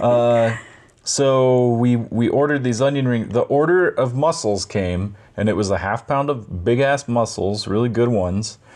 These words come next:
in this cool curry sauce, and it had bread that had garlic in it and stuff, really fancy stuff, eleven dollars. The onion rings came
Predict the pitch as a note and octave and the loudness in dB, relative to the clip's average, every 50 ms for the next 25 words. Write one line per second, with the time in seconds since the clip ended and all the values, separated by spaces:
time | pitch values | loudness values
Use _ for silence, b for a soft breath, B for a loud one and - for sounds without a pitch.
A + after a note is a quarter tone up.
0 | B B B - G#2+ G#2+ G#2+ G#2 G#2 F#2+ F2+ - - - B2+ B2+ A2 - - - | B B B -2 0 2 2 2 2 0 -2 -4 -4 -2 -2 -2 -2 -4 -4 -2
1 | B2 A#2+ A#2+ B2 A#2+ - - A2 G#2 G2+ G2+ G2 G2+ G2+ - - - B B B | 0 2 2 0 0 -2 -2 0 0 2 2 2 0 -2 -4 -8 -18 B B B
2 | B B B B G2 G2 F#2+ F2+ F#2+ F#2+ F2+ F2 F2 E2 - A2+ A#2+ B2+ B2 B2 | B B B B -2 -2 0 0 0 0 0 -2 -2 -4 -4 -2 0 0 2 2
3 | A#2+ B2 A#2+ G#2+ G#2 G2 B1+ D2 D2 F#2 F#2+ F2+ F2 - - B2 B2+ C3 B2+ B2+ | 0 0 0 -2 -2 -4 -2 -2 -4 -4 -2 -4 -4 -2 -2 0 0 2 0 -2
4 | B2 - C3+ B2+ A#2+ A#2 - A#2 A2+ - A#2 A#2+ A#2+ A2 - - A#2+ A#2 A#2 A#2 | -2 -2 -2 -2 -2 -2 -2 -4 -4 -2 -2 -2 -2 -2 -4 -4 -4 -4 -4 -4
5 | - A2+ A2 G#2 - - A2+ A2 A2 - B B B B - F#2+ G#2 A#2 A#2 A2+ | -4 -4 -4 -4 -2 -2 -2 -2 -2 -4 B B B B -4 0 0 0 0 0
6 | A#2 G#2+ G2+ F#2 F2+ F#2 F#2 F2+ F#2 G2 G2 G2 - B B B B B B B | 0 0 0 2 2 2 2 2 0 -2 -4 -6 -12 B B B B B B B
7 | A2 A2+ B2+ D3+ F3+ F3+ D#3 B2+ A2+ G#2+ G2+ G2 F#2+ - - G2+ F#2+ F#2+ F#2+ G2 | 0 2 2 2 2 0 0 0 0 0 0 -2 -4 -2 -2 0 0 2 2 0
8 | G2+ G#2 G2+ | 0 -2 -4